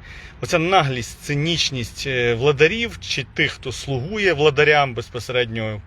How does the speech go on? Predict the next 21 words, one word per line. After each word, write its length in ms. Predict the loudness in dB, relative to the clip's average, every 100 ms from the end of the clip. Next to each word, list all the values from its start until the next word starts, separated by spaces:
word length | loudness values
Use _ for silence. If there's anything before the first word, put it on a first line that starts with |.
| -14
їхньому 480 | -12 -10 -6 -6 -4
оточенню, 560 | -4 0 0 0 -4 -8 -12 -16 -14 -16 -6
яке, 160 | -2
дорвавшись 480 | 2 4 4 2 -2
до 140 | -2
влади, 260 | 0 0 -2
просто 340 | -6 -6 -4
не 280 | -4 0 2
бачить 320 | 4 2 2
берегів. 380 | -4 -4 -6 -10 -14 -20 -20 -20 -20 -20 -20 -6
І 140 | -2 0
ні 240 | 2 0
війна, 840 | 0 0 2 4 4 4 4 2 2
ні 300 | 0 -4 -4
вбивство, 1000 | -4 -2 2 4 4 0 -6 -6 -4 -2
ні, 140 | -2
напевно, 560 | -2 0 0 2 0 -2
і 280 | -2 -4 -6 -12 -18 -8 0
падіння, 460 | 0 2 0 0
і 60 | 0
знищення 680 | 0 0 0 0 0 0